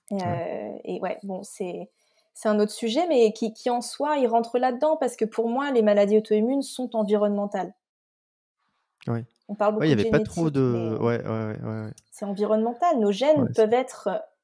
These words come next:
Speaker 1: euh, comment on dit, turned on, peuvent être, euh, mis en
Speaker 2: Activés ou
Speaker 1: activés.
Speaker 2: désactivés, ouais.
Speaker 1: Voilà.
Speaker 2: Ouais.
Speaker 1: Nos gènes peuvent être activés, ça s'appelle l'épigénétique. Il y a
Speaker 2: Ouais,
Speaker 1: toute une,
Speaker 2: l'épigénétique, exact.
Speaker 1: toute une science autour de ça. Nos gènes sont activés ou désactivés en fonction de notre environnement.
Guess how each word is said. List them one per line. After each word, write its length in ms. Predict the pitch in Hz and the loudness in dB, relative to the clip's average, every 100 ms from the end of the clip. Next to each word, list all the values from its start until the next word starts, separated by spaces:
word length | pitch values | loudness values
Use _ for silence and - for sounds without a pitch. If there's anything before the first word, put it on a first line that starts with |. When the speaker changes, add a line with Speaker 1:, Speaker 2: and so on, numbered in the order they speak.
| _ - | _ -8
Speaker 1:
euh, 580 | 185 170 165 - - - - 214 214 _ - - _ | -4 -4 -2 -4 -6 -8 -14 -20 -20 _ -20 -20 _
comment 220 | - 196 196 | -10 -8 -6
on 20 | |
dit, 180 | 202 202 | -8 -8
turned 320 | - 196 202 | -8 -8 -6
on, 200 | 214 208 | -2 -2
peuvent 200 | 202 208 | -2 -2
être, 280 | 202 202 - | -2 -4 -8
euh, 220 | 202 - - 208 | -8 -8 -10 -6
mis 320 | 202 233 220 | -2 0 0
en 120 | 196 | -2
Speaker 2:
Activés 540 | 190 190 131 117 135 143 | -4 -4 -4 2 4 4
ou 60 | |
Speaker 1:
activés. 260 | 120 113 117 | 2 2 4
Speaker 2:
désactivés, 420 | 233 123 113 110 | 4 2 0 -2
ouais. 60 | 104 | 0
Speaker 1:
Voilà. 200 | - 107 | 2 2
Speaker 2:
Ouais. 100 | 110 113 _ - | 2 -6 _ -6
Speaker 1:
Nos 120 | 196 | -2
gènes 220 | 208 277 | 0 -2
peuvent 220 | 269 196 | -2 -4
être 280 | 196 - - - | -6 -8 -12 -6
activés, 680 | 262 - - 233 220 240 220 | -6 -6 -8 -6 -2 -2 -2
ça 100 | 214 | -4
s'appelle 320 | 190 185 190 | -4 -4 -2
l'épigénétique. 840 | 254 262 277 226 226 226 220 220 - - | -2 -2 -2 0 2 0 -2 -8 -12 -6
Il 40 | |
y 40 | 113 | -6
a 20 | |
Speaker 2:
Ouais, 20 | - 113 | -6 -10
Speaker 1:
toute 120 | - | 0
une, 180 | 302 107 | 0 2
Speaker 2:
l'épigénétique, 360 | 101 247 214 104 | 0 0 -2 -6
exact. 320 | 101 117 - | -6 -8 -2
Speaker 1:
toute 180 | 302 294 | 0 0
une 100 | 262 | -2
science 360 | - 294 285 | -2 -4 0
autour 180 | 233 220 | -2 -2
de 100 | 196 | -4
ça. 220 | 196 202 185 | -4 -4 -4
Nos 160 | 196 | -6
gènes 200 | 196 247 | -4 -4
sont 200 | 247 214 214 | -2 -4 -2
activés 640 | 277 277 - 240 226 285 247 | -4 -6 -6 -4 0 0 -2
ou 100 | 202 | 0
désactivés 600 | 196 226 233 226 - 285 | 4 4 2 -2 -4 -2
en 100 | 247 | -2
fonction 440 | 226 233 226 - | -4 -4 -4 -6
de 60 | 277 | -2
notre 260 | 214 214 220 | -2 -2 -2
environnement. 580 | 208 202 202 202 196 | 0 0 0 -2 -4